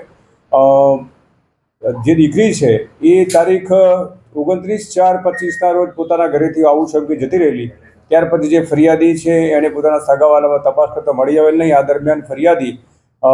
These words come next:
પોતે છે પાંચ પાંચથી બાવીસ પાંચ સુધી ચારધામ યાત્રા કરવા ગયેલા. ત્યાર પછી આવીને જોયું તો એમની ઘરની બાજુમાં રહેતા વનરાજસિંહ અને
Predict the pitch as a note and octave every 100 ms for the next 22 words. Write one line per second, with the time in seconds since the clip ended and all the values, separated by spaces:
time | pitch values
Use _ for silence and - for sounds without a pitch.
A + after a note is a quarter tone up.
0 | C3+ C3+ C3+ C#3+ E3 D#3+ F3 E3+ D3 D#3+
1 | - E3 E3 E3+ D3+ C3 D#3+ D#3+ D3+ D#3
2 | - D#3 D#3 D#3 C#3+ C#3+ D3+ D3 C3+ C3
3 | D3+ D3+ D#3+ D#3 D#3 D#3 D3+ C#3+ C#3+ C#3+
4 | C#3+ C3 D3+ D3+ D#3 E3 D#3+ D3+ D3+ C3+
5 | C3+ D3 B2 A#2+ D3 D3 C#3+ C3 C3 D3+
6 | D#3 - E3+ E3 E3 E3